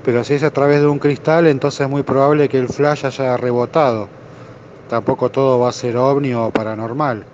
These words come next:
Eh, a veces tienen explicaciones lógicas, ¿no? Así que si sacaste con flash, es casi seguro que es eso, el rebote de la luz en el cristal.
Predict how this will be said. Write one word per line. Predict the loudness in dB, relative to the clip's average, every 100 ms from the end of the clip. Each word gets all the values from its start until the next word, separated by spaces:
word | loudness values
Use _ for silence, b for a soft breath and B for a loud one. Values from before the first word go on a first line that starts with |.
| -20 B B B -20 -14
Eh, | -12 -10
a | -10
veces | -10 -8 -8
tienen | -6 -8 -10
explicaciones | -12 -12 -12 -10 -10 -6
lógicas, | -2 -2 -4 -12 -12
¿no? | -10 -12 -12 B B B B -20 -16
Así | -10 -6
que | -6
si | -8 -10
sacaste | -10 -6 -4 -2 -2 -2
con | -2 -4
flash, | -2 0 0 0
es | -6
casi | -4 -6 -6
seguro | -4 -2 2 2
que | 0
es | -4 -4
eso, | -4 -4 -8
el |
rebote | -6 -4 -2 -2 -2
de | -2
la | -2 -2
luz | -2 -4
en | -8
el | -8
cristal. | -8 -6 -2 -2